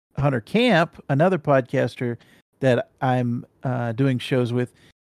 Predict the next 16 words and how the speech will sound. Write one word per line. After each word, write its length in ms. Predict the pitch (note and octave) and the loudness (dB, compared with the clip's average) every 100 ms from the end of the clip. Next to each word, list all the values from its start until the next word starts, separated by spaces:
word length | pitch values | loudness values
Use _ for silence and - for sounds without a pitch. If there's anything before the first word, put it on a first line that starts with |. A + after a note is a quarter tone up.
| _ _ | _ _
We 160 | C3+ E3 | 0 4
were 100 | F3+ | 4
talking 180 | D#3 E3+ | 2 0
about 140 | D#3 D3 | 0 2
the 60 | |
Batman 360 | C3+ D#3 D#3 C#3 | 2 4 2 0
last 280 | C#3 C3 C3 | 0 -2 -2
night, 360 | F3+ D#3+ A2+ - _ - | 0 0 -6 -12 _ -4
and 280 | C#3 B2+ A#2 | -2 0 -2
he 140 | D#3+ | -4
saw 280 | - E3+ E3 | -2 0 0
it 80 | B2+ | 0
for 100 | C3+ | -4
the 80 | |
first 300 | A#2 C#3 A#2+ | -2 -4 -4
time. 420 | D3+ D3+ C3 A2+ | -4 -2 -2 -4